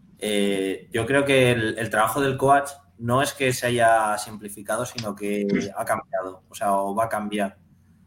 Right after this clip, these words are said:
De hecho, yo lo que veo es que más que tener una, un, un desarrollo de lo que puede ser la táctica desde el inicio que, que le planteas a, a un competidor y el desarrollo según vaya,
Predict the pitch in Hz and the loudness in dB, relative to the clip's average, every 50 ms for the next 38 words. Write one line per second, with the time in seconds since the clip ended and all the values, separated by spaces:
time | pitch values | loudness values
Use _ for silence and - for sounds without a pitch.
0 | _ _ _ _ _ - 113 110 - - 127 120 113 120 123 135 143 139 143 131 | _ _ _ _ _ -6 -6 -4 -2 0 0 2 2 2 4 2 2 2 4 4
1 | 123 123 127 135 143 156 139 110 107 107 - - - - 117 113 113 110 107 104 | 4 4 4 4 2 2 0 -2 -4 -6 -6 -8 -6 -4 -2 -2 0 0 0 0
2 | 104 104 101 101 101 101 95 107 117 127 127 - - 135 123 131 131 127 123 127 | 2 2 2 0 0 -2 -2 0 0 0 0 0 -4 -2 0 2 2 2 2 2
3 | 123 123 120 120 117 113 113 110 110 107 104 101 95 - - 127 120 117 120 117 | 2 2 2 4 4 4 4 4 2 2 2 0 0 -2 -6 -8 -6 -6 -6 -6
4 | 117 113 107 107 107 104 101 101 101 _ - 107 107 107 110 110 - 117 110 104 | -8 -8 -10 -12 -12 -10 -10 -10 -10 _ -18 -18 -8 -8 -6 -4 -2 -2 -2 0
5 | 110 113 113 113 117 113 107 107 104 104 101 101 98 95 - _ _ _ 104 107 | 0 0 0 0 0 0 0 2 2 2 2 2 0 -2 -6 _ _ _ -6 -4
6 | 104 104 101 107 104 110 110 107 - 123 110 113 110 107 - 110 107 - 104 98 | -4 -2 -4 -6 -6 -6 -6 -6 -4 -6 -2 -2 -2 2 2 0 0 0 -8 -6
7 | 104 101 101 101 101 104 101 98 101 101 101 104 101 - 123 113 101 113 107 107 | -2 -2 -2 -2 -2 -2 -4 -2 -2 -4 -6 -6 -8 -6 -8 -8 -6 -4 -4 -2
8 | 104 101 104 110 101 104 104 104 - 104 104 - - 107 104 98 101 101 101 95 | -2 -4 -4 -6 -6 -6 -6 -4 -4 -6 -6 -6 -6 -4 -4 -4 -2 -2 -2 -2
9 | 95 90 - _ - _ _ _ _ _ _ - 110 107 110 110 107 104 101 104 | -2 -4 -8 _ -20 _ _ _ _ _ _ -8 -6 -6 -4 -2 -2 -2 -2 -2
10 | 104 104 101 104 117 147 - - - _ _ _ _ _ _ _ _ _ _ _ | 0 0 2 2 2 0 -2 -4 -14 _ _ _ _ _ _ _ _ _ _ _
11 | _ - 101 101 98 95 95 95 95 92 92 92 95 92 92 92 90 90 90 92 | _ -6 -4 -2 0 2 2 2 2 0 0 0 -2 -2 -2 -4 -4 -6 -4 -4
12 | 98 - 104 92 98 110 113 113 107 - 113 104 117 117 110 110 110 110 110 107 | -4 -2 -2 -2 0 0 0 0 -2 -2 -2 -2 0 0 4 4 4 4 4 2